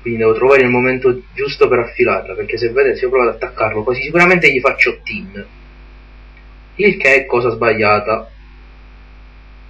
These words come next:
È il momento adatto. Che bello, si attaccano a vicenda. Ok, si parte. Ancora non ho mangiato, che pirla.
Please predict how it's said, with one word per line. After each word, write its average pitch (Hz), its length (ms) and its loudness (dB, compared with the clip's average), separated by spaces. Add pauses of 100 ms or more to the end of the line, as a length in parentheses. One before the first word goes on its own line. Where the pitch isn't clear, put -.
(240)
È 110 300 -12
il 107 120 -2
momento 117 380 -4
adatto. 160 560 2 (680)
Che 107 140 -6
bello, 107 260 -2
si 113 80 -6
attaccano - 360 -4
a 110 40 -2
vicenda. 180 600 0 (840)
Ok, 151 760 2
si - 220 -4
parte. 175 600 2 (3500)
Ancora 113 420 -2
non 117 180 0
ho 117 100 -2
mangiato, 107 520 -4
che - 140 -14 (120)
pirla. 92 560 -8